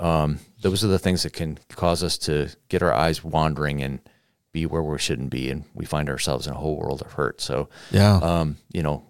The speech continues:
Speaker 1: wandering can take place for all of us, as you said. Uh, invincibility, that idea that, you know, nothing can touch us.
Speaker 2: Yeah.
Speaker 1: Um, that idea that, uh, I'm better than this, or I would never fall for that.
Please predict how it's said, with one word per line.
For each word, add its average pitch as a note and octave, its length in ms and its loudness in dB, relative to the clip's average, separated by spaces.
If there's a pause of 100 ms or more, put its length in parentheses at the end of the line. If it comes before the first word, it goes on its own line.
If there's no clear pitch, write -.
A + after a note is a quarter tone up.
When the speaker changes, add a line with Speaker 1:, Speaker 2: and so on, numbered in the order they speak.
Speaker 1:
wandering G2 400 2
can G#2 180 2
take G2 240 0
place F2 180 2
for - 160 -4
all E2 180 4
of D2+ 60 0
us, C#2 120 -6
as D2+ 140 -4
you D#2+ 80 -4
said. D2+ 300 2 (400)
Uh, C#2 180 0
invincibility, F2+ 960 2
that E2 160 2
idea E2+ 400 2
that, D2 300 0
you E2 40 -2
know, D#2 120 -2
nothing D2 320 -4
can E2 100 -4
touch - 260 -2
us. G2 300 2
Speaker 2:
Yeah. F#2 220 8 (160)
Speaker 1:
Um, D2 500 0
that C#2 160 -2
idea D2+ 400 2
that, C#2+ 320 -2
uh, C#2 140 0
I'm D#2 160 0
better E2+ 280 2
than E2+ 180 2
this, E2+ 300 2
or C#2 120 2
I D2+ 80 4
would D2 160 -2
never D2+ 180 -4
fall F#2 340 4
for G#2 160 -4
that. F2+ 380 0